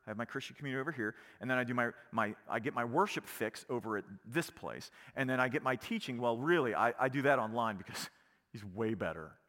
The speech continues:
than the guy at my church, which is true, right? Like, yes, my local church is fine. I go there once in a while. Listen, you and I were not made to be consumers like that.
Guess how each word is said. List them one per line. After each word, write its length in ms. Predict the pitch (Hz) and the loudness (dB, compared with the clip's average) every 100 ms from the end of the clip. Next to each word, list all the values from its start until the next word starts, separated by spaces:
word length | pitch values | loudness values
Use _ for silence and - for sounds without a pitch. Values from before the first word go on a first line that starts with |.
| _ - | _ -10
than 100 | 113 | -6
the 100 | 101 | -4
guy 320 | 95 85 85 - | -2 -2 -2 -4
at 120 | 90 | -8
my 160 | 80 92 | -6 -8
church, 480 | - 71 64 - - _ | -8 -14 -16 -18 -20 _
which 260 | 107 107 - _ _ _ _ _ 120 | -12 -12 -14 _ _ _ _ _ -6
is 200 | 101 - | -6 -8
true, 520 | - - 113 - 104 _ _ - | -12 -8 -6 -8 -12 _ _ -2
right? 260 | 117 139 196 - - - - - | 2 2 0 -18 -20 -20 -14 2
Like, 200 | 156 160 - - - _ _ | 2 2 -8 -20 -20 _ _
yes, 640 | 139 185 151 - - - - _ _ | 4 6 6 2 -10 -12 -16 _ _
my 120 | 214 | 8
local 260 | 262 240 226 | 10 8 6
church 200 | - 208 | 2 -6
is 120 | 214 | -4
fine. 280 | - 160 170 | 4 6 8
I 80 | 185 | 6
go 160 | 165 | 6
there 160 | 160 151 | 6 6
once 240 | 135 131 | 4 -2
in 60 | 123 | -2
a 40 | |
while. 200 | 117 113 | 2 2
Listen, 300 | 117 139 95 82 _ _ _ _ _ _ _ _ _ _ _ _ _ _ _ - | 0 -2 -6 -12 _ _ _ _ _ _ _ _ _ _ _ _ _ _ _ -6
you 200 | 147 151 | -4 -2
and 100 | 117 | -2
I 240 | 120 92 87 | -2 -4 -8
were 120 | 98 | -10
not 440 | 104 131 147 - 135 | -4 2 2 2 -4
made 400 | 139 123 95 - | -4 -4 -6 -10
to 80 | |
be 140 | 107 117 | -8 -8
consumers 600 | - 98 - 104 87 - | -8 -12 -10 -10 -10 -14
like 160 | 76 - | -16 -14
that. 200 | 82 | -16